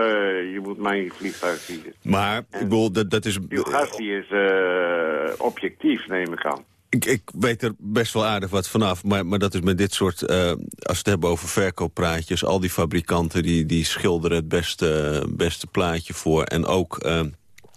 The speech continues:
Speaker 2: de mensen van Saab, eh, zou ik niet op hun, eh, mooie blauwe ogen geloven... dat, dat hun, eh, griepen, eh,
Speaker 1: Nee,
Speaker 2: inderdaad
Speaker 1: natuurlijk niet. Dan
Speaker 2: het
Speaker 1: kan je
Speaker 2: goedkoopste
Speaker 1: beter
Speaker 2: is.
Speaker 1: een Vira kopen.
Speaker 2: <laughs> Nou ja,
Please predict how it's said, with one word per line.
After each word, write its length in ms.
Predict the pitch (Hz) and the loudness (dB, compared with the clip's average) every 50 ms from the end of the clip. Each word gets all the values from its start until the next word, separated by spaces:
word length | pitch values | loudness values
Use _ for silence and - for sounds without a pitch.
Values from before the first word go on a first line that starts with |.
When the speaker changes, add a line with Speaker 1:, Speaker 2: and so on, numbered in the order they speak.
| - - - | -10 -2 0
Speaker 2:
de 120 | 95 87 | 2 2
mensen 360 | 73 87 85 78 76 - - | 4 4 2 2 2 0 -2
van 140 | 76 82 80 | 0 0 0
Saab, 480 | - - - 87 85 85 80 - - - | 2 2 2 2 2 0 -2 -6 -6 -4
eh, 560 | 52 69 80 73 55 - 50 58 - 50 50 50 | -2 0 0 0 0 0 0 0 0 0 0 0
zou 220 | - - 92 80 | 0 2 2 2
ik 120 | 73 80 - | 2 2 2
niet 180 | 95 85 - | 2 2 2
op 160 | 82 76 - | 0 0 2
hun, 240 | - 85 80 76 76 | 2 2 4 4 4
eh, 260 | 78 78 76 76 71 - - 58 52 50 - 50 | 4 4 2 2 0 0 -2 -4 -4 -4 -4 -4
mooie 440 | 50 57 57 - 87 85 82 80 78 | -2 -2 2 2 4 4 4 2 2
blauwe 360 | 71 87 82 76 78 80 80 76 | 2 2 2 4 4 4 2 4
ogen 340 | 76 90 87 80 - 85 | 4 2 2 0 -2 -6
geloven... 540 | 76 - 85 78 78 73 73 71 - - 82 | -6 -2 0 0 2 2 0 0 -2 -4 -2
dat, 140 | 80 78 76 - - | -2 -2 -4 -4 -4
dat 200 | 85 78 - - | -4 -2 -2 0
hun, 300 | 87 82 82 78 78 76 | 0 2 2 4 4 2
eh, 300 | 78 76 76 73 73 71 69 - - 85 | 2 2 2 2 0 0 -2 -2 -2 -2
griepen, 420 | 82 - - 90 82 - - 82 78 76 76 | 0 2 2 2 2 0 0 0 2 2 2
eh, 60 | 76 | 2
Speaker 1:
Nee, 100 | 78 76 | 2 2
Speaker 2:
inderdaad 500 | - - 80 80 78 78 73 85 85 82 | 0 0 2 2 2 2 2 2 0 0
Speaker 1:
natuurlijk 220 | 85 98 107 - - | -2 -4 -6 -6 -6
niet. 220 | 101 92 82 - | -6 -8 -4 -2
Dan 100 | - 82 | -2 -2
Speaker 2:
het 20 | - | -2
Speaker 1:
kan 100 | 80 85 | -2 -2
je 60 | 101 | -2
Speaker 2:
goedkoopste 400 | - 107 95 90 - - - 98 | 0 2 2 0 0 -2 -2 0
Speaker 1:
beter 40 | 85 | 0
Speaker 2:
is. 80 | 80 - | 0 -2
Speaker 1:
een 200 | 107 110 113 110 | -4 -4 -2 -2
Vira 100 | 113 101 - | -2 -2 0
kopen. 400 | - 95 87 80 73 - - 58 - - - - - - - - - - - 131 123 | 2 2 2 2 0 -2 -8 -14 -14 -14 -18 -20 -20 -20 -20 -20 -20 -20 -18 -8 -2
Speaker 2:
<laughs> 800 | - 123 - 156 123 - - - 101 98 95 - - - - - | 0 2 4 4 2 0 0 -4 -4 -6 -6 -8 -10 -12 -10 -6
Nou 180 | - 110 - 135 | -2 0 0 0
ja, 80 | 110 | -2